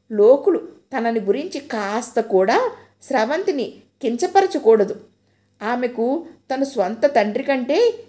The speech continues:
ఎక్కువ గర్వకారణం కావాలి. తనకి తండ్రి హోదా ఇచ్చి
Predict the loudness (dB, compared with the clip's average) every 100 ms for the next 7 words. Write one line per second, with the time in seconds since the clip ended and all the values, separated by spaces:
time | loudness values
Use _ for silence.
0 | _ -6 -6 2 4 6 4 4 4 6
1 | 6 4 2 2 4 4 2 -2 -12 _
2 | _ _ _ -6 -4 -4 -4 -4 -2 -4
3 | 2 2 4 2 -2 -6 -6 -6 -6